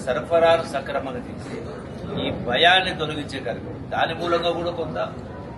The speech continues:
ఏదో జరుగుతుందేమో, ఇంకా రాదేమో, ఐదు ఎకరాలు, పది ఎకరాలు మాకు దొరకదు, అందరికీ దొరుకుతుంది, ఆందోళన పడాల్సిన అవసరం లేదు. కాబట్టి ఈ ఏర్పాటు చేసే కార్యక్రమం చేయడం జరిగింది.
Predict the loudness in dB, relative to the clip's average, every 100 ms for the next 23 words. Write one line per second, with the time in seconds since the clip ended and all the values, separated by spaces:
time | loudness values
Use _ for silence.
0 | -12 -12 -12 -12 -10 -10 -10 -10 -10 -10
1 | -8 -8 -8 -8 -10 -8 -8 -8 -4 -2
2 | -2 -2 -4 -4 -4 -4 -6 -2 2 4
3 | 2 -2 -6 -8 -8 -10 -12 -10 -10 -4
4 | -4 -4 -4 -4 -4 -4 -6 -4 -6 -4
5 | -6 -6 -6 -8 -8 -10 -8 -8 2 2
6 | 2 -4 -6 -6 -6 -6 -8 -10 -8 -8
7 | -4 -2 0 -2 -2 -2 -2 -4 -6 -8
8 | -8 -4 -4 -4 -8 -10 -10 -10 -10 -10
9 | -6 -4 -2 -2 -2 -6 -4 -2 -2 -4
10 | -6 -6 -6 -6